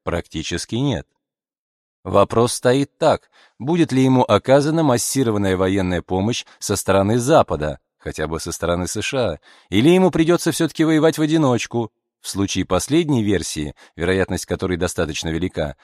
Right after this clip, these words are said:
оснований для оптимизма не просматривается вообще. Ещё у нас обсуждается некое совещание арабских военно-аналитических групп, которое вроде бы две недели назад состоялось в Бейруте. По слухам, присутствовали на нём и российские военные специалисты,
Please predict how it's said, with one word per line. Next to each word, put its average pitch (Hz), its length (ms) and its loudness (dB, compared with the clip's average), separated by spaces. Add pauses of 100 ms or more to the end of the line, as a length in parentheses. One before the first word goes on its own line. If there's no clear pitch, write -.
(180)
оснований 120 600 2
для 156 160 2
оптимизма 151 640 0 (160)
не 95 100 0
просматривается 92 840 0
вообще. 110 560 -2 (800)
Ещё 113 300 2
у 190 40 4
нас 175 180 2
обсуждается 151 560 0
некое 139 260 0
совещание 131 640 -2
арабских 123 560 2
военно-аналитических 98 1200 -2
групп, 151 320 -2 (360)
которое 190 360 4
вроде 160 240 2
бы 139 80 2
две 127 140 2
недели 120 300 2
назад 110 340 0 (180)
состоялось 98 680 0
в - 20 -6
Бейруте. 127 560 -2 (640)
По 95 120 2
слухам, 123 480 -2
присутствовали 151 600 -2
на 147 100 2
нём 151 220 2
и 135 80 0
российские 147 560 0
военные 139 340 2
специалисты, 110 840 -4